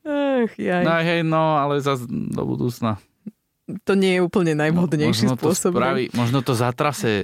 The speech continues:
Speaker 2: tým ostrovom dôvery.
Speaker 1: Potom vám úplne, hej, nebudú veriť tie detičky. No, takže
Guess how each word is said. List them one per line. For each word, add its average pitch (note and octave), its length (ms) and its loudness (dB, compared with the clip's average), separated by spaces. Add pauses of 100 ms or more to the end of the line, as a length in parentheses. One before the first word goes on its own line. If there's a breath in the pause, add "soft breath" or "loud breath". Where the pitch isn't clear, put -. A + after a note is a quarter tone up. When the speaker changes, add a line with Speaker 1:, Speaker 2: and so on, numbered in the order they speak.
(200)
Speaker 2:
tým A2 240 0
ostrovom A#2+ 560 0
dôvery. G#2+ 560 0
Speaker 1:
Potom F#3 320 -2
vám E3+ 160 2
úplne, E3 320 -2
hej, E3+ 240 0
nebudú F#3 320 -2
veriť G3 320 -6
tie - 160 -2
detičky. G#3 480 -4
No, G#3 160 0
takže F#3+ 400 2